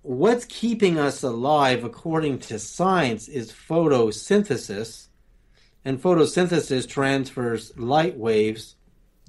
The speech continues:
and plants in, take the light and they build carbon-based and biological-based life forms, you know, plants, and then we eat the plants,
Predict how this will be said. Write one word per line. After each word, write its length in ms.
and 220
plants 440
in, 440
take 260
the 120
light 340
and 180
they 160
build 840
carbon-based 920
and 160
biological-based 960
life 240
forms, 340
you 220
know, 140
plants, 420
and 80
then 140
we 100
eat 160
the 80
plants, 520